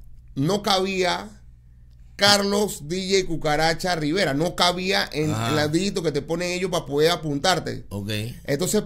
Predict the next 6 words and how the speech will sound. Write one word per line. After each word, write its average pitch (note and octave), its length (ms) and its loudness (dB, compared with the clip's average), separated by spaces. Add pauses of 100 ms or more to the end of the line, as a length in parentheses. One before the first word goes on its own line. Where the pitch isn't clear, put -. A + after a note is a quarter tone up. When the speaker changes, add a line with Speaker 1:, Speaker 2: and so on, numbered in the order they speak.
(120)
Speaker 1:
tenía G3 260 2
la G#3+ 80 4
opción G#3 260 0
de G#3 80 0
poner F3 480 -4 (320)
Carlos G#3 640 0